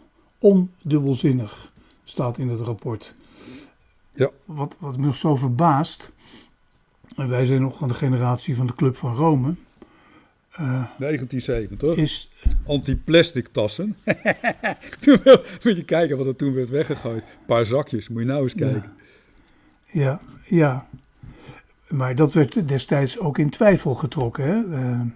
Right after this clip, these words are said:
Speaker 2: Ja, nog steeds, hoor.
Speaker 1: het is, ehm, ehm,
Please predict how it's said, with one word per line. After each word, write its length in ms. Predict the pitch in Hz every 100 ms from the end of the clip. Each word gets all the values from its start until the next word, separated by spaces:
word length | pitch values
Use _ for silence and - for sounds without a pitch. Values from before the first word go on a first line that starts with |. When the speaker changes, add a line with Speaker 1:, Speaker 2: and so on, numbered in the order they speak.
| - - - - - - _ _ _ _
Speaker 2:
Ja, 160 | - 90
nog 160 | 92 95
steeds, 300 | - 117 104
hoor. 180 | 113 160 _ _ _ _ _ _ _ _ - 185
Speaker 1:
het 140 | 147
is, 300 | 160 - -
ehm, 280 | 165 127 127 120 - _ _ - - _ _ _
ehm, 220 | 151 120